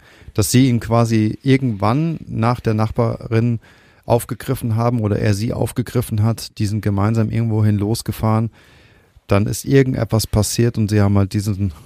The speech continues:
diesen, ähm, diesen Plan geschmiedet,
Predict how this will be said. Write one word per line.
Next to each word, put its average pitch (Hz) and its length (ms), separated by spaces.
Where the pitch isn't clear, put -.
diesen, 95 420
ähm, 87 440
diesen 95 220
Plan 101 320
geschmiedet, 95 580